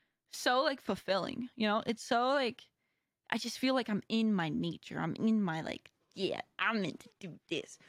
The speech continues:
So that was really, really cool when I did that and I started then. Um, and I started streaming and I started at zero. You know, I, I had done band, the band G F M my whole life, and I was used to bigger numbers. I was used to thousands. I was used to hundreds.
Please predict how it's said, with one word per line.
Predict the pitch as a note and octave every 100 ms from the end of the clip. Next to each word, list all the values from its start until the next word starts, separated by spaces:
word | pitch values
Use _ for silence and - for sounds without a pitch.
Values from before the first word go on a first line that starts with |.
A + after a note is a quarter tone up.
| _ _ _
So | - D4
that | D#4
was | G#4+ D4
really, | G3+ A#3 B3
really | A#3 G#3+
cool | - G3 F#3
when | F3
I | F3+
did | F#3+ G3
that | F#3+
and | F3+
I |
started | F3+ - G3 F#3 F3+
then. | F3+ F3+ F#3 - - _ -
Um, | G3 F#3 F3+ F3+ -
and | G3+
I |
started | G3+ C4+ C#4
streaming | - B3+ B3 A#3+ A#3+ -
and | G3 G3 G3 G3 G3 G3+ G3+ - _ _ _
I | - G#3
started | - G#3+ B3
at | C#4
zero. | B3+ F4 - -
You | -
know, | F#3+
I, | G#3 G3+
I | -
had | G3+ G3
done | G#3 G#3+
band, | G3 G3+ A3 -
the | G#3
band | G3 G#3+ G#3 G#3
G | G3+
F | F#3+
M | G3+
my | F3+
whole | F#3 F#3+
life, | F#3 A#3 A#3 A3+ _ _ _ _ _ -
and | G3 G3 G3 F#3+ -
I | G#3+
was | A#3
used | C4 C#4 -
to | C4 B3+ B3 A#3
bigger | F#3 G#3 A3
numbers. | A3 B3 - - - _ _ -
I |
was | F#3+ -
used | G3 -
to | -
thousands. | F#3+ F3 C4 - - -
I | -
was | -
used | D#2+ - -
to | F#3 F3
hundreds. | F#3+ A3 B3+ C#3 -